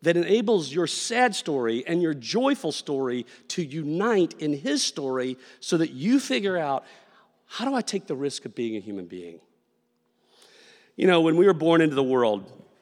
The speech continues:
we knew nothing, right? I mean, you, you've seen babies, right? You've seen babies. There are some around. Look at them this morning, <laughs> right? I mean, seriously,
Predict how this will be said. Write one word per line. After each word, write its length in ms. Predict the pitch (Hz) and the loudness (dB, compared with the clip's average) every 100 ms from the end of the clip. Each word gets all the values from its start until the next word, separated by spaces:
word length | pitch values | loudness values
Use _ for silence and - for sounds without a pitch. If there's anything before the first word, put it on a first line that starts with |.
| _ _ _ _ _ _ _ - | _ _ _ _ _ _ _ -14
we 420 | 127 180 185 170 - - _ _ _ | -4 -2 -2 -4 -10 -20 _ _ _
knew 460 | 143 143 139 131 - - - _ _ _ _ | 0 2 2 0 -6 -16 -20 _ _ _ _
nothing, 360 | - 254 104 - - | -10 -8 -12 -12 -6
right? 220 | 143 185 | -4 -2
I 100 | 160 - | 0 2
mean, 100 | 185 | 2
you, 220 | 165 - | 2 -2
you've 160 | - 196 | -6 -6
seen 240 | - 123 | -4 -4
babies, 560 | 95 101 92 156 247 - | -4 -10 -10 -10 -10 -10
right? 220 | 127 196 | -10 -10
You've 160 | 202 180 | -10 -10
seen 200 | - 160 | -6 -6
babies. 600 | 123 117 202 285 - - _ _ _ _ _ _ _ _ _ _ _ - _ _ | -4 -6 -4 -6 -8 -16 _ _ _ _ _ _ _ _ _ _ _ -20 _ _
There 140 | 175 | 0
are 40 | 185 | 2
some 260 | - 208 | 2 2
around. 460 | 185 233 220 123 104 - - | 2 2 -2 -2 -8 -10 -2
Look 220 | 175 - | 0 0
at 80 | - | 4
them 180 | 196 | 4
this 220 | 185 - 180 | 4 2 2
morning, 480 | 311 339 - - - | 4 4 4 0 4
<laughs> 40 | |
right? 260 | 185 226 180 | 6 8 8
I 40 | |
mean, 120 | 196 | 6
seriously, 640 | - 262 294 - 160 135 | 4 0 0 0 2 2